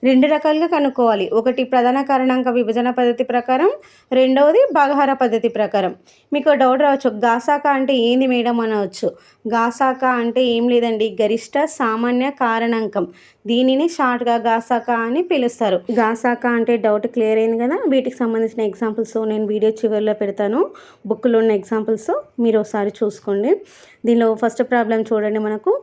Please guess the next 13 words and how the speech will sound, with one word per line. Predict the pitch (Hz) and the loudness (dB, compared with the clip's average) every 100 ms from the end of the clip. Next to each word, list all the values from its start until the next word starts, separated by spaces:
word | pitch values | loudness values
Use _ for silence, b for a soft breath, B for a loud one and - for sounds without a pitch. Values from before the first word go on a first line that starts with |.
| b b - 233 | b b 0 0
ఎయిటీన్, | 233 240 269 370 | 2 2 2 2
ట్వంటీ | 262 233 - | 0 0 0
సెవెన్, | 240 330 | 0 2
థర్టీ | 339 262 254 | 0 0 -2
సిక్స్ | 226 - 233 | -4 0 0
ఉంది. | 190 - b b b 208 | 0 -4 b b b -2
దీనిని | 233 247 262 339 587 - 247 | 2 4 4 2 0 -2 0
మనం | 240 240 233 | 2 0 0
ప్రధాన | 233 226 240 240 | 0 2 0 0
కారణాంకాల | 233 226 226 226 220 202 | 0 0 0 0 -2 -2
విభజన | 190 202 220 220 | -4 -2 -2 -2
పద్ధతి | 214 214 220 | -4 -2 -4
ఒకటి, | 226 | 0